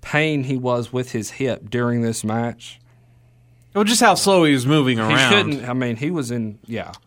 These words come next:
Speaker 1: He was in chronic pain going into this match.
Speaker 2: He couldn't help Roman lift him up for that, uh, tombstone attempt. So they,
Speaker 1: No,
Speaker 2: they had
Speaker 1: Roman
Speaker 2: a
Speaker 1: muscled
Speaker 2: botch.
Speaker 1: him. Yeah.
Speaker 2: They, well, he tried. He
Speaker 1: Yeah.
Speaker 2: couldn't get him.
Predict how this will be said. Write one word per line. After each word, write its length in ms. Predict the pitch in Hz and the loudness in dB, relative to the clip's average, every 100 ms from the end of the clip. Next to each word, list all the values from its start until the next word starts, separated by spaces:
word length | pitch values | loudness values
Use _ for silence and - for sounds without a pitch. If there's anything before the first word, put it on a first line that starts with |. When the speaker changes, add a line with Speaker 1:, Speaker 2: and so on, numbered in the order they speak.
| _ _ _ _ _ | _ _ _ _ _
Speaker 1:
He 160 | 208 | -2
was 140 | 254 214 | 0 0
in 140 | 160 | -2
chronic 540 | - 156 143 139 117 - | -4 0 2 2 -2 -8
pain 420 | 113 95 67 - _ _ _ _ _ _ _ - | -8 -8 -10 -16 _ _ _ _ _ _ _ -2
going 300 | 165 165 151 | 0 2 0
into 500 | 127 156 151 - 117 | 0 0 0 -4 -6
this 260 | 101 - | -6 -8
match. 240 | 101 82 - | -10 -12 -8
Speaker 2:
He 120 | 160 | -6
couldn't 220 | 147 202 175 | 0 0 4
help 240 | 196 190 | 2 4
Roman 380 | 196 190 190 175 | 4 4 4 4
lift 200 | 196 190 | 2 0
him 140 | 185 | 0
up 140 | 185 185 | 2 0
for 160 | 175 | 2
that, 200 | 165 143 - | 2 2 0
uh, 220 | 165 143 | 2 2
tombstone 640 | 139 196 220 208 - 127 110 | 2 2 2 2 0 0 0
attempt. 420 | 107 120 107 104 | -2 -4 -6 -6
So 180 | - 120 | -6 -2
they, 120 | 117 | 4
Speaker 1:
No, 240 | 190 214 | 6 6
Speaker 2:
they 120 | 160 170 | 6 6
had 80 | |
Speaker 1:
Roman 140 | 170 208 | 8 6
Speaker 2:
a 40 | |
Speaker 1:
muscled 380 | - - 165 170 | 6 6 6 4
Speaker 2:
botch. 80 | 135 | 2
Speaker 1:
him. 240 | 110 120 117 | -2 -6 -8
Yeah. 200 | 117 143 | -10 -2
Speaker 2:
They, 200 | 170 190 | 2 4
well, 140 | 196 | 4
he 100 | 185 | 2
tried. 460 | 175 185 196 120 113 | 4 4 6 4 4
He 60 | |
Speaker 1:
Yeah. 300 | 170 131 107 - _ _ | 4 2 0 -6 _ _
Speaker 2:
couldn't 360 | - 143 120 120 | -4 -4 -4 -2
get 140 | 131 | -2
him. 200 | 113 95 | -2 -6